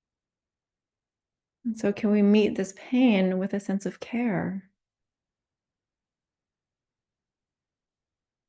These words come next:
And we can use the phrases, bringing your mind to these phrases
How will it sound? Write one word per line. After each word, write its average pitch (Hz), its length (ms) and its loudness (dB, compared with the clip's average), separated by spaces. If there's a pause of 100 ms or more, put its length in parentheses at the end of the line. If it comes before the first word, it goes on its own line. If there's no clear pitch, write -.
(300)
And 208 220 -2
we 202 120 0
can 190 500 0 (460)
use 220 220 2
the 208 100 0
phrases, 208 680 4
bringing 190 300 -2
your 190 120 -2
mind 190 640 0 (760)
to - 140 0
these 220 200 2
phrases 185 1080 2